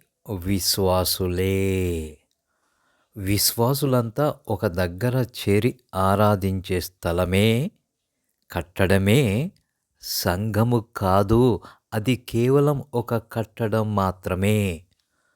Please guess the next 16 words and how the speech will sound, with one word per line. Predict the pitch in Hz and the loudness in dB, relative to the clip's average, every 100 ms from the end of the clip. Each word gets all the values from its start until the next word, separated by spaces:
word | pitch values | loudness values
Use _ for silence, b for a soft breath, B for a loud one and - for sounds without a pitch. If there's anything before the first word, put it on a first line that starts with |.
| _ _ _ _ | _ _ _ _
విశ్వాసులే | 95 87 95 90 - 101 120 - 147 131 127 | -14 -4 -2 0 0 2 2 2 0 0 0
లేనప్పుడు | 110 101 104 - 113 117 90 98 120 b b b b - | 0 0 -2 -6 -6 -4 -2 -4 -6 b b b b -4
ఎంత | 104 110 107 101 95 85 - | 0 0 0 -2 -4 -6 -6
పెద్ద | 90 - 85 80 | -6 -4 -4 -2
కట్టడాలైనా | 87 - 87 95 104 110 117 117 147 | -4 -2 -2 2 4 4 2 0 -2
పాడైపోతాయి, | 165 143 135 139 131 143 139 143 143 143 _ _ _ _ | -2 0 2 0 -2 -2 -2 0 -2 -8 _ _ _ _
శిథిలమైపోతాయి. | - - - 110 117 110 107 104 - 101 104 101 101 101 101 b b b b - | -16 -8 -4 0 2 2 0 -2 -4 -4 -2 -2 -2 -6 -10 b b b b -10
ఇక్కడ | 101 - 113 101 | -10 -2 0 2
ఉన్న | 98 98 | 2 0
వాటి | 95 95 92 92 | 0 0 0 -4
పరిస్థితి | - 90 82 - - 80 | -8 -8 -8 -10 -12 -10
కూడా | 95 98 90 113 139 | -10 -6 -2 -2 -2
అంతే. | 131 120 131 127 127 123 _ b b b - | -4 -2 0 2 0 -8 _ b b b -12
ఇక్కడో | 104 117 104 98 | -6 -2 0 0
పెద్ద | - 101 92 87 - 98 92 - _ _ _ _ _ _ - | 0 -2 -2 -6 0 0 0 -6 _ _ _ _ _ _ -2
కట్టడం | 92 - 123 131 | 0 4 4 4